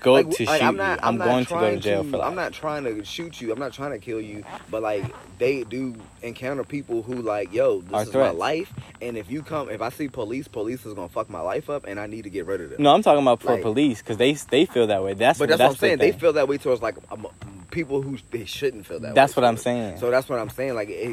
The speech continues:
Speaker 2: it needs to be a point where, like, you need to understand your, your,
Speaker 1: You just
Speaker 2: your,
Speaker 1: need to
Speaker 2: your
Speaker 1: learn
Speaker 2: force.
Speaker 1: people. That's
Speaker 2: Your force.
Speaker 1: your
Speaker 2: Like,
Speaker 1: job is
Speaker 2: like,
Speaker 1: different.
Speaker 2: I learned that in criminology when I took that shit in, like, high school, bro. Like,
Speaker 1: Mm.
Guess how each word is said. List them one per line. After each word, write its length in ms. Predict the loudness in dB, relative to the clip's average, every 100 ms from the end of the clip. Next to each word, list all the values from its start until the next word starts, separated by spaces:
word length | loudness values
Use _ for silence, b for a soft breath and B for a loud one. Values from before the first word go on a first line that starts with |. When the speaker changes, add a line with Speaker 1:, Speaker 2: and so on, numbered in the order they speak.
| -6
Speaker 2:
it 60 |
needs 180 | -8 -8
to 80 | -10
be 300 | -8 -6 -6
a 120 | -6
point 360 | -8 -8 -8 -6
where, 200 | -4 -4
like, 200 | -4 -6 -8 b b
you 120 | -8
need 120 | -4 -2
to 100 | -2
understand 640 | -4 -8 -6 -6 -6 -4
your, 380 | -2 -2 -2 -8
your, 480 | -4 -2 0 -2 -6 -2
Speaker 1:
You 120 | 0
just 80 | 4
Speaker 2:
your, 80 | 8
Speaker 1:
need 60 | 8
to 60 |
Speaker 2:
your 80 | 8
Speaker 1:
learn 240 | 8 6
Speaker 2:
force. 120 | 10 10
Speaker 1:
people. 380 | 12 8 4
That's 240 | 6 8 8
Speaker 2:
Your 100 | 4
force. 340 | 6 8 8
Speaker 1:
your 140 | 8 6
Speaker 2:
Like, 100 | 8
Speaker 1:
job 200 | 6 6
is 100 | 4
Speaker 2:
like, 140 | 2
Speaker 1:
different. 180 | 2 0
Speaker 2:
I 40 | 2
learned 340 | 2 2 4
that 200 | 4 4
in 180 | 0 -6
criminology 680 | -4 -2 -2 -2 0 0 0
when 100 | -6
I 80 | -4
took 160 | -6 -4
that 140 | -4
shit 160 | -4 -4
in, 80 |
like, 180 | -2 -4
high 240 | -4 -2 -2
school, 300 | -4 -6 -4
bro. 160 | -2 0
Like, 200 | 0 -2
Speaker 1:
Mm. 260 | -4 -12